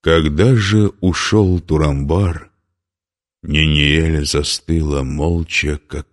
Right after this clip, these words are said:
каменное изваяние. Тут подошёл к ней Брандир и молвил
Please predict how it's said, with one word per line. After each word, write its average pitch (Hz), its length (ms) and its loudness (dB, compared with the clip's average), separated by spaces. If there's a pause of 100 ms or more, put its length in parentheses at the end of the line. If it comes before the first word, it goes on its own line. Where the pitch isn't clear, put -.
каменное 67 880 -6
изваяние. 67 1040 -8 (1120)
Тут 107 440 0
подошёл 101 760 2
к - 100 -14
ней 73 240 0
Брандир 71 920 -4 (680)
и 85 140 0
молвил 67 760 -6